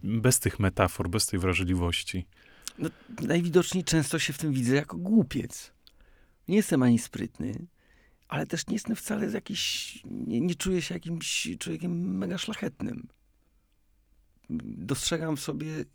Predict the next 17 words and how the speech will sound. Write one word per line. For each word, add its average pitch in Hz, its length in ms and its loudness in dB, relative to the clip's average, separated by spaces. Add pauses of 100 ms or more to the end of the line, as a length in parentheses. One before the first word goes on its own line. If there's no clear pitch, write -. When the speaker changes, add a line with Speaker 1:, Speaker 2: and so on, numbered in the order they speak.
(420)
Speaker 2:
całą 123 480 0
masę, 110 680 -2 (760)
e, - 100 -6 (560)
całą, - 460 0 (240)
nie 180 100 2
no, 139 60 6
jestem 120 240 4
typowym 123 340 -2
Polakiem. - 520 -4
<laughs> - 40 -8 (1600)
Speaker 1:
To - 80 -2
kończymy 101 400 6
rozmowę. 90 400 6 (1080)
<laughs> - 1000 -8
Speaker 2:
Jestem 147 300 0
typowym 165 400 2
Polakiem. 120 720 0